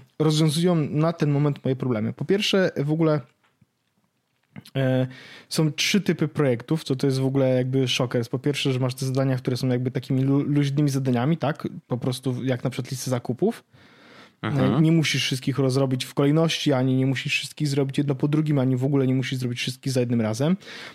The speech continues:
Speaker 1: Masz zadania jakby, y, sekwencyjne, to znaczy jak zanim zrobi-, nie zrobisz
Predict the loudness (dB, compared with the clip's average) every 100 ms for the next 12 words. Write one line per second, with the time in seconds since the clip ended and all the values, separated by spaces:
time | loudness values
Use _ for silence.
0 | -8 0 2 2 2 2 2 2 2 2
1 | 0 0 -2 -2 0 2 4 2 2 0
2 | -2 0 0 0 -2 -4 _ _ _ _
3 | _ -4 -2 0 0 2 2 2 0 _
4 | _ _ _ _ -2 0 0 2 0 0
5 | -2 0 2 2 2 2 2 0 -2 0
6 | 0 2 0 0 -2 -8